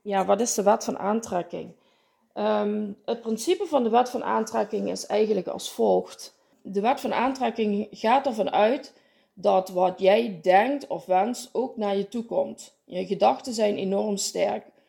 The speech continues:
Als je negatieve gedachten uitzendt, krijg je ook wat je denkt. Als je andersom denkt, eh,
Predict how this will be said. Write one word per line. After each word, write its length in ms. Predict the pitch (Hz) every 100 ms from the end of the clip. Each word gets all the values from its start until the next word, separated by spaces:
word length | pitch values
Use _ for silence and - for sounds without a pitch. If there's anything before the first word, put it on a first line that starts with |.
| _ _
Als 180 | - 190
je 100 | 202
negatieve 600 | 208 196 185 262 214 190
gedachten 500 | 185 202 262 - 294
uitzendt, 600 | 226 226 - 208 208 -
krijg 300 | 208 226 226
je 120 | -
ook 260 | 190 202
wat 200 | - 156
je 60 | 202
denkt. 500 | 190 262 160 - - _ _ _ _
Als 180 | - -
je 100 | -
andersom 600 | 208 202 185 196 277 269
denkt, 600 | 175 180 185 247 - - _ _ _ _
eh, 220 | - 202